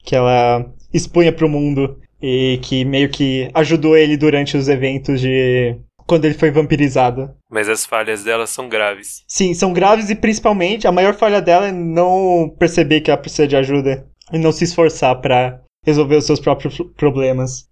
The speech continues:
Speaker 1: Então, ao invés de denunciar o abuso doméstico, ela preferiu ficar quieta. E é basicamente essa a conclusão. E além disso, a Shinobu ficou putaça e colocou o capacete que ela usa depois.
Speaker 2: Pois é, ela falou assim, "Ah, quer saber?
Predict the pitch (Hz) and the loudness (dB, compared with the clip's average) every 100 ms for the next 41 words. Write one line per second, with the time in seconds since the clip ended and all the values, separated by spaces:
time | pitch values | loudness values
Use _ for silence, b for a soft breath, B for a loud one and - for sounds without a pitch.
0 | _ 147 139 143 151 147 147 143 B 220 | _ -2 0 4 4 4 0 -2 B -12
1 | - 208 214 208 202 196 190 185 208 160 | 2 2 2 -2 0 4 4 2 -4 0
2 | 185 175 202 220 - - 165 165 - 151 | 0 2 2 2 -2 -4 -4 -4 -2 -2
3 | 151 - 170 175 165 175 165 139 139 - | -2 -2 -2 2 4 6 4 2 -8 -6
4 | - 160 151 139 - - _ 160 156 165 | -4 -2 -2 -2 -4 -20 _ -2 0 0
5 | 180 185 214 - 233 202 214 233 240 226 | 0 0 -2 0 2 4 2 0 -2 -4
6 | 247 214 208 - _ 208 226 214 226 180 | -4 0 -2 -2 _ 2 4 4 2 0
7 | 226 269 262 254 - 233 214 214 226 - | -2 2 4 4 2 2 4 2 -2 -2
8 | 247 277 - 202 202 226 - 269 269 262 | 0 -2 0 2 4 2 0 -2 0 0
9 | 254 269 262 262 277 - 240 220 220 190 | 0 -4 -2 0 0 0 -2 0 0 2
10 | 165 156 156 151 151 143 - - _ 120 | 2 2 0 0 0 0 -4 -16 _ -8
11 | 113 120 110 - 117 113 104 127 110 - | -2 -2 -2 -6 -6 -6 -10 -8 -8 -12
12 | - 117 - 104 120 123 104 101 | -18 -12 -10 -4 -2 -2 -6 -14